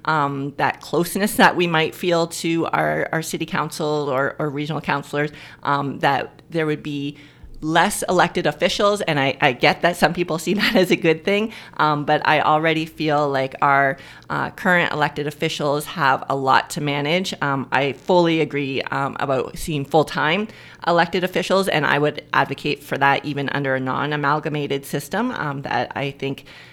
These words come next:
Kitchener, Waterloo, Cambridge for sure should be having, um, full-time, uh,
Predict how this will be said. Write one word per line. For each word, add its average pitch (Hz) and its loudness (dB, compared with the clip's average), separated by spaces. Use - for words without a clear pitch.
Kitchener, 165 0
Waterloo, 143 2
Cambridge 143 -2
for 156 -8
sure 147 -4
should 156 -8
be 147 -6
having, 139 -4
um, 127 -6
full-time, 135 -6
uh, - -10